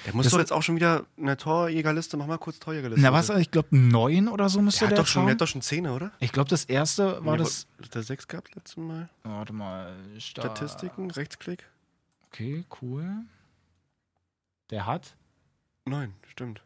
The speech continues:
Speaker 2: neun Tore, ja, in elf Spielen.
Speaker 1: Ja.
Speaker 2: Also verkehrt ist nicht.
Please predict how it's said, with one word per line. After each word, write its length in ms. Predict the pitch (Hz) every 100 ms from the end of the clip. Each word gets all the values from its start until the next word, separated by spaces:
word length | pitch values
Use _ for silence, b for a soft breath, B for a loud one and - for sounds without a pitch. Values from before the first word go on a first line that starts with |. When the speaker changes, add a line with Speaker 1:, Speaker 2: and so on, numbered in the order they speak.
| _
Speaker 2:
neun 320 | 131 127 147
Tore, 380 | - 117 110 101
ja, 240 | 104 98 - _ _ _
in 140 | 120
elf 240 | 110 120 -
Spielen. 420 | - 101 98 98 _ _ _ _ _ _ _ _ _ -
Speaker 1:
Ja. 200 | 135 117
Speaker 2:
Also 300 | 139 135 143
verkehrt 500 | 156 143 147 156 -
ist 200 | 147 123
nicht. 340 | 113 104